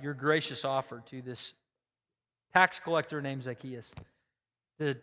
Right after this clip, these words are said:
come to his house and to offer him salvation.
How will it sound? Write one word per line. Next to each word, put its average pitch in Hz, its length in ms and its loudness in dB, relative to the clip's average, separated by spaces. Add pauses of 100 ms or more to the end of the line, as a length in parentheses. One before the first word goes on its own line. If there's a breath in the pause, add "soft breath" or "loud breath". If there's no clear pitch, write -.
(220)
come 214 200 8
to 208 140 -2
his 156 140 -2
house 147 380 0
and 127 140 -10
to 123 300 -8
offer 165 320 6
him 135 160 -2
salvation. 123 580 -10